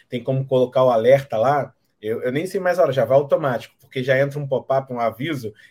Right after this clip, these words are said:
e aí é só abrir. Então, pra quem quiser fazer isso também no YouTube, também tem como. Então, gente, não deixem de assistir. É um momento que, às vezes, a gente tá na correria, se arrumando pra ir pro trabalho, no deslocamento,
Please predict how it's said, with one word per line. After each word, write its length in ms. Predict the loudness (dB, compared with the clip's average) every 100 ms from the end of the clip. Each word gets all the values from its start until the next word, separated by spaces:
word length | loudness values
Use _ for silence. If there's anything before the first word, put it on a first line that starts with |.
| -6
e 80 | -2
aí 140 | 0
é 80 | 0
só 180 | 0 -2
abrir. 420 | 0 -4 -6 -12 _ _
Então, 180 | -6 -4
pra 140 | -6
quem 160 | -8 -8
quiser 240 | -6 -6
fazer 180 | -8 -12
isso 120 | -12
também 200 | -10 -8
no 100 | -8
YouTube, 460 | -8 -8 -8 -8 -8
também 340 | -8 -6 -10
tem 240 | -12 -16
como. 500 | -6 0 2 0 -4 -16 _ _ _ _
Então, 240 | -4 -4
gente, 260 | -4 -8 -6
não 160 | -4
deixem 400 | -4 -4 -6 -8
de 480 | -8 -8 -8 -10 -12 _ _ -12
assistir. 640 | -12 -12 -14 -12 -8 -6 -4
É 40 |
um 60 | -2
momento 380 | -2 -4 -6
que, 80 | -6
às 80 | -8
vezes, 240 | -8 -10
a 40 | -10
gente 240 | -12 -10
tá 120 | -6
na 120 | -4 -4
correria, 400 | -6 -6 -6 -6
se 140 | -4
arrumando 600 | -4 -4 -2 -2 -2 -4
pra 120 | -4
ir 40 | -4
pro 80 | -4
trabalho, 580 | -4 -2 0 2 0
no 120 | -2 -6
deslocamento, 1120 | -10 -4 -4 -4 -4 -4 -2 -2 -2 -4 -12